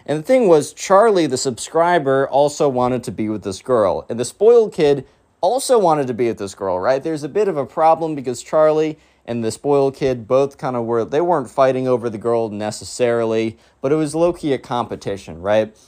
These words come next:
So Charlie honestly got in more speaking time with her, and the thing is, like, so every single day, Charlie would make it a thing that he wanted to go find Kate,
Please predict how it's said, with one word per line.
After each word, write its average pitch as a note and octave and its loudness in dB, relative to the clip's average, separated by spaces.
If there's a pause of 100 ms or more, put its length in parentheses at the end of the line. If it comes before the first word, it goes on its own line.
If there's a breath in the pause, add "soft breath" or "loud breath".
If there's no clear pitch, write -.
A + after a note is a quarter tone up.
(300 soft breath)
So E3 -2
Charlie A3 4
honestly E3+ 2
got C3+ 6
in C3+ 2
more A#2+ 2
speaking A#2+ -8
time A#2 -4
with A#2 -8
her, A2+ 0
and A2+ -4
the A#2 -6
thing D#3+ -4
is, C#3+ 0
like, B2+ 2
so B2+ -2
every D#3+ 0
single D3+ -4
day, A#2 0
Charlie B2 2
would A2+ -4
make A2+ -4
it G#2 -6
a G2+ -6
thing A2 -6
that F#2 -4 (260 soft breath)
he D#3 -4
wanted D3 0
to C3 -2
go B2+ 2
find A2+ -4
Kate, G2 -4